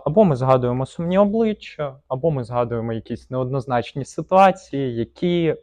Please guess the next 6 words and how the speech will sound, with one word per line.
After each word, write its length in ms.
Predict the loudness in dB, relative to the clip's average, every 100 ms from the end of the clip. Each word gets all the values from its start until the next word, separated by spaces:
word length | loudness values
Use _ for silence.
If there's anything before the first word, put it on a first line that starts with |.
| _ -6
різко 400 | 0 0 0 -4
стають 400 | -2 -2 0 -2
однозначними, 840 | -2 -2 4 4 4 -6 -6 -6
дуже-дуже 640 | -6 -2 -2 -2 -4 -4 -6
поганими. 680 | -6 -2 0 0 -4 _ _ _ _ _ _ _ _ _ _ _ _ _ _ -2
А, 220 | 2 4